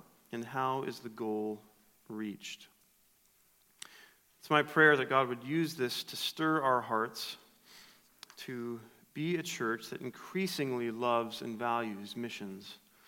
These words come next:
So, first, the environment of this psalm. It's, uh, in the Psalter, obviously. Uh, it's in Book two. It's, if you wanna break the Psalms into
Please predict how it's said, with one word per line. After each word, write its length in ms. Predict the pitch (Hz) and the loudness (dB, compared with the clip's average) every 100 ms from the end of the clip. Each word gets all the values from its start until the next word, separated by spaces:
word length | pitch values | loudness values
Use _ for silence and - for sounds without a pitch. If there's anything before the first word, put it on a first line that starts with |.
| - - - - - _ _ _ - | -20 -20 -20 -20 -20 _ _ _ -14
So, 260 | - 185 135 | 4 6 6
first, 300 | - 196 190 | 2 0 4
the 80 | 180 | 4
environment 560 | 156 151 156 165 156 160 | 8 10 10 8 4 0
of 220 | 143 131 | -2 0
this 160 | 139 | -2
psalm. 400 | - 131 113 113 | 0 0 0 0
It's, 240 | 120 - - | -2 -4 -8
uh, 120 | 131 123 | -8 -6
in 140 | 143 | -2
the 80 | 165 | 0
Psalter, 420 | 165 120 127 160 | 2 2 4 4
obviously. 680 | 131 143 151 151 156 180 185 - - - | 4 4 2 -2 -4 -2 -4 -8 -16 -12
Uh, 260 | 113 107 107 | -8 -8 -8
it's 180 | 107 123 | -10 -8
in 140 | 117 | -6
Book 240 | 113 139 - | -4 -6 -8
two. 340 | - 160 175 | -4 -2 2
It's, 240 | 156 - - - - - - - - | 2 0 -12 -14 -20 -18 -18 -20 -18
if 100 | - | -2
you 80 | 156 | 2
wanna 140 | 160 | 4
break 240 | 143 160 151 | 4 2 0
the 80 | |
Psalms 400 | - 147 139 143 | 2 4 4 4
into 200 | 135 123 | 0 -2